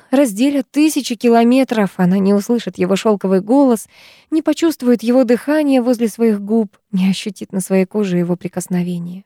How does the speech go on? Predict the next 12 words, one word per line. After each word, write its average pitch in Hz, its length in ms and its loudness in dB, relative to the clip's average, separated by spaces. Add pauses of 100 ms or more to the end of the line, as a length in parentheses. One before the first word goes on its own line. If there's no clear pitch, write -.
Всего 220 280 -2
лишь 208 240 -6 (340)
несколько 269 720 0
дней. 185 400 -4 (760)
Они 311 280 0
превращались 214 720 0
в - 80 -20
тысячи 220 520 -4
лет, 190 420 2
скорее 185 600 -2
проиграет 185 580 0
она. 175 380 -2